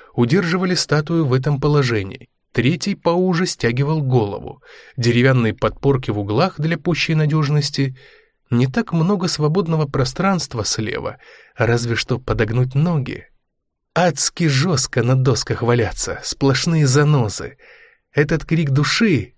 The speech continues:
точнее стон исколотого тела, завершил вчерашний тест. А сегодня Лев нырнул в мягкий ворох синтетической соломы, угнездился под бронзовым локтем. Вполне уютно.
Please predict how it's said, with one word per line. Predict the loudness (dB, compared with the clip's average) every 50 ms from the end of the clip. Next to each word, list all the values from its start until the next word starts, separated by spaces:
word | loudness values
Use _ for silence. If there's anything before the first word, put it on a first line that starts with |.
| _ _
точнее | -2 -2 -2 0 0 0 2 2 0
стон | 0 -2 -2 0 2 2 2 2 -2 -4
исколотого | -4 -4 -4 -2 -2 0 0 0 -2 -2 -2 -2 -2 -4
тела, | -4 -4 -4 -4 -4 -6 -10 -12 _ -20 -20 -20 _ _
завершил | -2 0 2 2 2 2 0 -2 0 0 0 0 0
вчерашний | -2 -4 -2 0 0 0 0 0 -2 -2 -4
тест. | -4 -4 -6 -6 -4 -4 -8 -10 -10 -16 -20 _ _ _ _ _ _ _
А | -2 0
сегодня | 2 2 2 2 2 2 2 2 2 2 2
Лев | 4 4 2 2 2 0 2
нырнул | 4 4 4 4 2 2 4 4 4 2
в | 2 2
мягкий | 2 2 2 0 -2 -4 -2 -2 -2
ворох | -2 0 0 0 0 0 -2 -2 -2
синтетической | 0 0 0 0 -2 -4 -4 -6 -4 -4 -4 -4 -2 -2 -2 -2
соломы, | 0 0 0 0 0 2 0 0 0 -4 -8 -12 -16 -20 -20 -20 -20 -20 -20 _ _ 0
угнездился | 2 2 4 2 2 0 0 2 2 2 2 2 -2 -2
под | 0 0 0 2
бронзовым | 2 2 2 2 2 4 4 4 4 6 6
локтем. | 4 4 2 0 0 0 2 2 0 -2 -6 -16 _ _ _ _ _ _
Вполне | -16 -4 0 0 2 2 4 4 4
уютно. | 4 4 4 0 0 -2 -2 -2 -2 -6